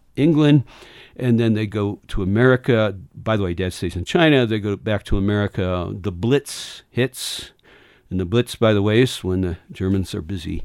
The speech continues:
Nazis bombing England. And they're not able to get back. And so, so John Junior finishes his senior year in a private high school in, uh, Connecticut. And he, he finishes it, and he is supposed to,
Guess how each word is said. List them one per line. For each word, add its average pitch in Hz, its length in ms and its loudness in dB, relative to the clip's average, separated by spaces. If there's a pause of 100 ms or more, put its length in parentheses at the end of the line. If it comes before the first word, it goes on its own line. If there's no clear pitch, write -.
Nazis 95 460 -4
bombing 90 400 -4 (160)
England. 92 340 -4 (1120)
And 147 100 4
they're 160 60 6
not 143 240 6
able 113 200 6
to 95 100 -2
get - 180 -6
back. 90 320 -6
And 107 80 -2
so, 120 240 2 (420)
so - 180 2
John 185 260 6
Junior 143 420 6
finishes 131 500 4
his 107 120 -2
senior 151 340 6
year 110 400 6
in 101 180 0
a 90 40 -2
private 113 380 2
high 107 180 -2
school 98 460 -2 (300)
in, 98 480 0
uh, 98 260 -8
Connecticut. - 840 0
And 95 440 -4
he, 110 340 -2 (480)
he 101 140 -10
finishes 196 480 4
it, 185 180 4
and 127 200 4
he 143 140 8
is 123 140 6
supposed - 640 0
to, 110 120 -8